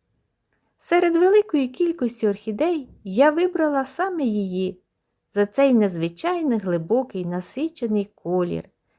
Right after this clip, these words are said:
і за форму квіточки. І на диво, орхідеї все сподобалось в моєму домі.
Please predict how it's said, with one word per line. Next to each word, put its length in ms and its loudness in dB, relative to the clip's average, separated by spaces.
і 120 -2
за 180 2
форму 520 0
квіточки. 840 -14
І 120 4
на 160 4
диво, 520 4
орхідеї 560 2
все 280 -2
сподобалось 720 0
в 20 -10
моєму 320 -6
домі. 400 -6